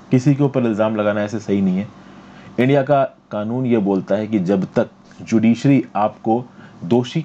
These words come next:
करार नहीं दे देती, आपको convict नहीं कर देती, तब तक आप निर्दोष हो। लेकिन यहाँ पे एक बड़ा सवाल इस बात का है कि सुशील कुमार इस समय पे गायब क्यों हैं?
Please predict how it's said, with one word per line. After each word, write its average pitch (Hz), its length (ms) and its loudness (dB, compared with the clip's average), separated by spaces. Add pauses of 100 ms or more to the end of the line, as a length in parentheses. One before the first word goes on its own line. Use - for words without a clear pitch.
करार 113 340 2
नहीं 127 180 -2
दे 95 100 -4
देती, 90 400 -6
आपको 101 300 -2
convict 101 540 0
नहीं 107 160 0
कर 98 120 0
देती, 92 260 0
तब 101 220 -6
तक - 160 -4
आप 90 120 -6
निर्दोष 80 440 -6
हो। 80 60 -16 (720)
लेकिन 117 240 2
यहाँ 117 240 0
पे 123 120 0
एक 113 120 -6
बड़ा 110 140 2
सवाल 104 280 -4
इस 90 100 -8
बात 98 240 -2
का 95 120 -10
है 87 120 -4
कि 98 120 -12
सुशील 110 280 -2
कुमार 101 260 0
इस 98 100 -8
समय 104 140 -4
पे 104 140 -4
गायब 87 400 0
क्यों 85 140 -4
हैं? 92 220 -6